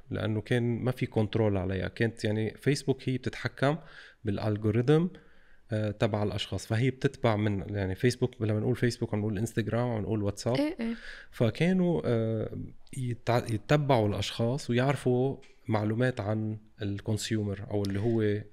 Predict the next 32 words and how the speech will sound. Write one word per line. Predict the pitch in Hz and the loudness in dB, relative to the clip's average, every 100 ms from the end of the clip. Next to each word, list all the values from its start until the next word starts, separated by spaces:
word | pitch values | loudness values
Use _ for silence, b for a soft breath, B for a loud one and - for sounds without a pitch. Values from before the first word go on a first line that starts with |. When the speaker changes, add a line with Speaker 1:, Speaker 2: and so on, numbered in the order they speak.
| 104 | -4
Speaker 1:
بيشتري. | 160 254 254 | -2 -2 -4
Speaker 2:
آه، | 254 | -4
أوكي، | - 220 233 | -6 -8 -6
أوكي. | 214 | 0
Speaker 1:
كان | 127 120 | 2 4
عندهم | 147 156 | 4 2
كل | 143 185 170 | 2 4 4
المعلومات، | 110 98 95 98 95 - - | 4 2 0 -2 -2 -2 2
يعني | 107 98 | 4 6
Speaker 2:
مم. | |
Speaker 1:
بيعرفوا | 117 113 110 | 4 2 0
أنت | 110 - | 0 0
شو | - | -2
بتحبي | 107 - 98 92 95 | -2 -4 -6 -4 -6
وشو | - | -6
بتشتري | 98 110 - 101 98 | -2 0 0 -2 -2
Speaker 2:
أكيد. | 104 101 | 0 2
Speaker 1:
ووين | 117 | 2
بتروحي | 104 - 107 - 98 | 0 -4 -2 -2 -2
ومع | 95 98 104 | -2 -2 0
مين | 120 | 0
كنتي، | 117 104 95 95 92 | 0 -2 -2 -4 -4
وكل | 95 - 165 160 135 | -6 -2 0 2 2
المعلومات | 113 104 107 113 113 | 2 2 2 2 0
عندهم | 98 95 90 | -2 -6 -6
إياها. | 90 101 B B B | -8 -10 B B B
فقادرين | - 120 110 117 135 156 175 113 | -2 0 0 0 0 0 0 0
بهالداتا | 107 104 104 127 113 | -2 0 0 0 0
اللي | 98 98 | 0 0
كانوا | 113 101 | 0 0
عندهم | 113 117 | -2 -2
إياها | 107 107 101 131 | -2 -4 -4 -6